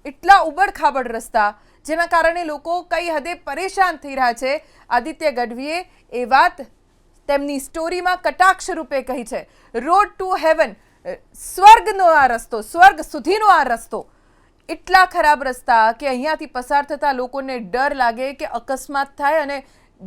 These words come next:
જીવના જોખમ સમાના રસ્તા ગણાવ્યા છે તેમણે કટાક્ષ કરીને. વીડિયો કયા વિસ્તારનો છે તે અંગે તેમણે કોઈ ઉલ્લેખ નથી કર્યો. વીડિયો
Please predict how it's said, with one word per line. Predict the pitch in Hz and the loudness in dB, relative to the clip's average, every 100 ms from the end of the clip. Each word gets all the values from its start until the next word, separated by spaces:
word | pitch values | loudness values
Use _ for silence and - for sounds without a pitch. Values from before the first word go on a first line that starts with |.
| 175 | -16
જીવના | 233 254 294 370 | -10 -8 0 0
જોખમ | 262 233 240 440 | 0 -6 -2 -4
સમાના | 427 427 381 359 349 | -4 -4 -2 0 2
રસ્તા | 311 - 320 | 0 0 -2
ગણાવ્યા | 285 262 254 262 285 | 0 -2 -2 -2 -4
છે | 294 | -6
તેમણે | 277 247 240 | -6 -6 -4
કટાક્ષ | 233 226 214 - | -4 -2 -2 -4
કરીને. | - 202 185 170 - _ _ | -8 -6 -6 -12 -16 _ _
વીડિયો | 202 320 381 403 415 - _ - | -6 -4 0 4 2 0 _ 2
કયા | 330 392 | 6 6
વિસ્તારનો | 403 359 - 381 359 359 | 6 2 4 4 4 -2
છે | 349 381 | -6 -6
તે | 370 339 | -2 0
અંગે | 320 320 339 | 0 -2 -6
તેમણે | 349 311 311 | -2 -2 -4
કોઈ | 320 | -6
ઉલ્લેખ | 302 269 277 311 | -6 -6 -6 -6
નથી | 262 247 247 349 | -6 -6 -6 -2
કર્યો. | 330 320 339 370 _ _ _ _ _ _ _ _ _ _ _ - | -2 0 -4 -8 _ _ _ _ _ _ _ _ _ _ _ -14
વીડિયો | 254 339 370 370 320 | -6 -4 0 -2 -2